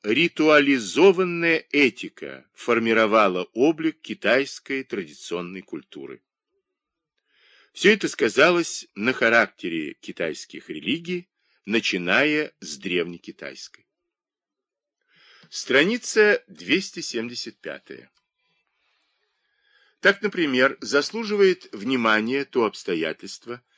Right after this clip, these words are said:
что религиозной структуре Китая всегда была свойственна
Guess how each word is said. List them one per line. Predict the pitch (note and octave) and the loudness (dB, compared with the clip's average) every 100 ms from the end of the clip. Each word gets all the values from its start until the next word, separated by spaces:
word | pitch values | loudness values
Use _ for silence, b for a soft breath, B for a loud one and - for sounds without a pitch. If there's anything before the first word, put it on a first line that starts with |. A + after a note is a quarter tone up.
| b b b | b b b
что | - - D3 | -6 2 4
религиозной | D3 D3 B2+ G3+ F3+ E3+ D3+ | 4 2 6 6 6 0 -4
структуре | - C3 A#2 - D3 A2 | -4 -8 -8 -4 -4 -4
Китая | - G2 G3 G3 C3+ | -8 -4 0 0 -2
всегда | - G#2+ F2+ E3+ | -6 -12 -4 -2
была | E3 D#3 E3 D#3+ | -2 -2 -2 -2
свойственна | - A2 D#3+ E3 - D3+ D3 C#3+ | -4 -4 -2 -2 -8 -10 -6 -6